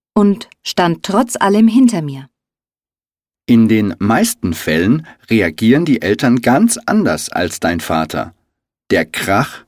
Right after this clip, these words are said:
Speaker 2: ist dann an der Tagesordnung. Ärger hatte und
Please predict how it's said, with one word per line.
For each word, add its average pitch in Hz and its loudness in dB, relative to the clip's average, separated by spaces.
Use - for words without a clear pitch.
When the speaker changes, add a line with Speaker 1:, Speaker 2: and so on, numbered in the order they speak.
Speaker 2:
ist - -4
dann 92 0
an 104 0
der 117 2
Tagesordnung. 85 -2
Ärger 160 2
hatte 208 0
und 101 -4